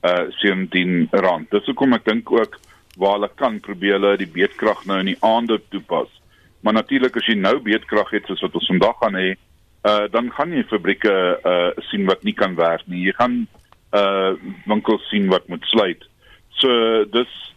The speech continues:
dis waar, waar mens dan weet, dan gaan dit hier by die negentien, twintig rand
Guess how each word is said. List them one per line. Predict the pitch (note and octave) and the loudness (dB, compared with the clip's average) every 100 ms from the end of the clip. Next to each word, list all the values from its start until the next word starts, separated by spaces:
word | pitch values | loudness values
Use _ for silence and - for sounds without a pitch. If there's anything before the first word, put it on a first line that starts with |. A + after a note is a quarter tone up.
| - | -6
dis | A2+ - | -6 0
waar, | A2 G#2+ G#2+ G#2 G2 F#2 - - _ - G2 | 0 2 0 -2 0 -2 -2 -14 _ -8 -4
waar | G#2+ G2+ G2+ | 2 2 2
mens | G#2 G2+ F#2 | -2 -4 -2
dan | G2 F#2+ | -2 0
weet, | F2+ G#2 - | 2 0 2
dan | F#2 F#2 | -2 -2
gaan | - G#2+ | -2 -2
dit | F2+ | -4
hier | F#2 | -4
by | F2+ | -2
die | F2+ | -2
negentien, | F2 F2+ G#2 G2 F#2+ F2 | 0 -2 0 -2 0 0
twintig | G#2+ G2 F#2+ | 0 0 0
rand | F2+ F2+ E2+ | -2 -2 -4